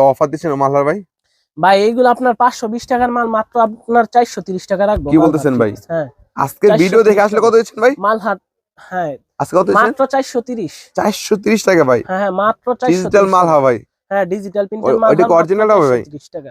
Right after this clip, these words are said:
Speaker 1: এই দেখেন, এই
Speaker 2: হ্যাঁ,
Speaker 1: মালহার
Speaker 2: অরিজিনাল
Speaker 1: লেখা থাকবে,
Speaker 2: মালহার।
Speaker 1: তাই তো ভাই?
Speaker 2: এই যে দেখেন, মালহার লেখা
Speaker 1: মালহার
Speaker 2: থাকবে,
Speaker 1: লেখা
Speaker 2: এই যে
Speaker 1: রয়েছে।
Speaker 2: দেখেন।
Speaker 1: এবার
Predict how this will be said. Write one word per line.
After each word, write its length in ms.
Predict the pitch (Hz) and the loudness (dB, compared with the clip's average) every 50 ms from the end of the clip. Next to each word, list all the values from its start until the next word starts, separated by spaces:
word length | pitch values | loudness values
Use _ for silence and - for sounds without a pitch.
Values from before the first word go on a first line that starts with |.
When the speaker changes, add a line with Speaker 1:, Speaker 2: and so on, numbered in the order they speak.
| - - | -12 -10
Speaker 1:
এই 60 | 113 110 | -8 -6
দেখেন, 180 | 120 131 123 123 139 | -6 -4 -4 -4 -4
এই 40 | 147 | -2
Speaker 2:
হ্যাঁ, 220 | 147 143 180 180 180 | 0 0 2 2 2
Speaker 1:
মালহার 220 | - 139 139 139 - | 2 2 2 2 2
Speaker 2:
অরিজিনাল 20 | 170 | 2
Speaker 1:
লেখা 120 | - - - | 2 2 4
থাকবে, 120 | 165 165 | 2 2
Speaker 2:
মালহার। 120 | - 123 143 | 2 2 0
Speaker 1:
তাই 80 | 156 165 | 0 2
তো 40 | 156 127 | 2 0
ভাই? 80 | 110 - _ _ _ - 180 | 0 -2 _ _ _ -2 0
Speaker 2:
এই 60 | 190 202 | 0 2
যে 60 | 214 202 208 | 2 2 2
দেখেন, 180 | 202 196 190 185 196 185 _ _ 190 190 185 - _ - 185 185 | 2 2 0 -2 -2 -4 _ _ _ -20 -20 -20 _ -10 -4 0
মালহার 280 | 190 190 175 175 170 156 151 | 0 0 2 0 -2 0 0
লেখা 120 | 160 156 135 | -2 0 0
Speaker 1:
মালহার 220 | 131 131 127 120 | 2 2 4 4
Speaker 2:
থাকবে, 40 | 120 | 4
Speaker 1:
লেখা 140 | 120 117 117 | 4 4 2
Speaker 2:
এই 40 | |
যে 40 | 117 | 2
Speaker 1:
রয়েছে। 200 | 123 143 139 175 | 0 -2 -4 -6
Speaker 2:
দেখেন। 160 | - - - | -8 -8 -6
Speaker 1:
এবার 140 | 131 135 139 | -4 -2 -2